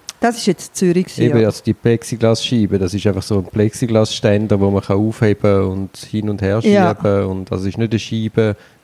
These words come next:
Speaker 2: Trennscheibe, wie
Speaker 1: Nein, aber, äh, zum Beispiel Bezirksgefängnis Pfäffiken, dort hat's eine fixe Scheibe.
Speaker 2: Ah, haben sie eine Scheibe
Speaker 1: Dort hat's eine
Speaker 2: eingebaut?
Speaker 1: Scheibe,
Speaker 2: Ja.
Speaker 1: weil ich gebe immer meinen Mandant am Anfang mein Kärtchen. Das habe ich natürlich nicht können machen, weil einfach eine Scheibe <laughs> dort ist. Also.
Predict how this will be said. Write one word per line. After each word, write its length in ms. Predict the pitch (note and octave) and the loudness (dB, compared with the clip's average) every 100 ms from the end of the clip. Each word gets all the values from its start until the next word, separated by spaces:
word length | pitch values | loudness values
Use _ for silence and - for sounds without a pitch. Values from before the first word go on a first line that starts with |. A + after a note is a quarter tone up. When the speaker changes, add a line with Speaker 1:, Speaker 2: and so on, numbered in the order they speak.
| - | -2
Speaker 2:
Trennscheibe, 680 | A2 A2+ A#2 A#2 F#2+ F#2 F#2+ | 2 2 0 -2 -2 -2 -2
wie 320 | G#2 G2+ G#2+ - _ - | 0 -2 -6 -14 _ 0
Speaker 1:
Nein, 320 | G#3+ A#3 C#4+ | 2 2 2
aber, 160 | B3 A#3 | 2 2
äh, 180 | A#3+ A3 | 2 2
zum 140 | A3 | 0
Beispiel 200 | G3+ A3+ | 0 -2
Bezirksgefängnis 1500 | G3 F#3+ - G#3 - _ - - - G#3+ G#3 G3+ G3+ F#3+ - | -2 -2 0 0 0 _ -18 -16 -6 -2 0 2 2 0 -4
Pfäffiken, 680 | - A#3+ - D#4+ - - B3+ | -2 -2 0 -6 -4 -2 0
dort 200 | A3+ - | 0 -2
hat's 160 | A3+ - | -4 -2
eine 60 | |
fixe 400 | - G#3+ - F3+ | 0 -2 -2 -4
Scheibe. 380 | - D#3 D#3+ - | -4 -8 -6 -2
Speaker 2:
Ah, 240 | E3+ A2+ | 0 2
haben 120 | B2+ A2+ | 2 -2
sie 80 | G#2+ | -6
eine 60 | |
Scheibe 320 | - A#2+ C3 | -6 -4 -2
Speaker 1:
Dort 160 | C3 C4 | 0 2
hat's 20 | |
eine 60 | A#3+ G2+ | 2 0
Speaker 2:
eingebaut? 80 | |
Speaker 1:
Scheibe, 280 | - B3 - | 2 2 4
Speaker 2:
Ja. 60 | C4 | 2
Speaker 1:
weil 120 | A#3 | 2
ich 140 | A#3+ | 2
gebe 180 | B3+ G#3+ | 0 2
immer 140 | B3+ B3 | 2 2
meinen 420 | A#3+ A#3 A3+ A3 | 4 4 4 4
Mandant 540 | G#3 G3 F#3+ G#3 F#3+ | 2 2 0 0 -2
am 100 | G#3 | 0
Anfang 480 | F#3+ F#3 - F#3+ F#3+ | 2 0 0 -2 0
mein 160 | F3+ F3+ - | -2 -4 -6
Kärtchen. 720 | - B3 G3 - C#4+ C#4+ D4+ - - - | -2 2 2 0 0 2 0 -6 -20 -8
Das 160 | F#3+ | -4
habe 100 | A3 A3 | 0 2
ich 40 | |
natürlich 280 | A3+ C4+ - | 2 -2 -2
nicht 180 | E4 A#3+ - | 0 0 0
können 240 | F3 E3+ | 0 2
machen, 320 | E3+ F3 A#3+ | 2 0 0
weil 140 | F3+ D#3 | 0 0
einfach 200 | E3+ A#3 | -4 -2
eine 80 | D#4+ | -2
Scheibe 380 | - F#4+ F3+ | 2 2 2
<laughs> 480 | F3+ G3+ E3+ - F#3 | 2 0 0 -2 0
dort 300 | D#3+ F#3 B2+ | 2 2 2
ist. 200 | E3 E3 | 0 0
Also. 340 | F3 F3+ F3+ | 0 2 2